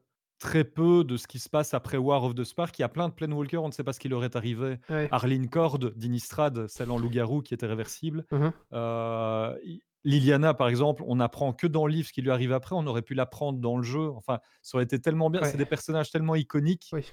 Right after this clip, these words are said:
Speaker 1: Ça aurait été tellement cool de suivre la suite
Speaker 2: Mhm.
Speaker 1: en jeu et pas simplement en,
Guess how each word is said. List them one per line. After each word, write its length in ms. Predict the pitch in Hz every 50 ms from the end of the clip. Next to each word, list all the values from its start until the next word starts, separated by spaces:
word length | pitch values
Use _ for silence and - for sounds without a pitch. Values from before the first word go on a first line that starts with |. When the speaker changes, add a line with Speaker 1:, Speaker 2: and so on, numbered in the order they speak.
| - - _
Speaker 1:
Ça 160 | - - 131
aurait 60 | 135
été 140 | 127 135 151
tellement 380 | 123 - 165 160 160 156 160 147
cool 240 | - - 190 185 160
de 120 | 139 135
suivre 440 | 120 - - - 180 170 143 127 143
la 140 | 139 135 123
suite 480 | - - - 180 175 170 - - - -
Speaker 2:
Mhm. 240 | 143 139 143 160 151 - - - _ _ _ _ _ _ _ _ _ _
Speaker 1:
en 240 | - 151 135 131 139
jeu 340 | 123 123 147 160 165 160 165 -
et 80 | 135 117
pas 240 | - - 147 139 -
simplement 1040 | - - 135 127 127 - 127 120 127 131 131 131 123 113 110 110 107 107 104 104 104
en, 60 | 107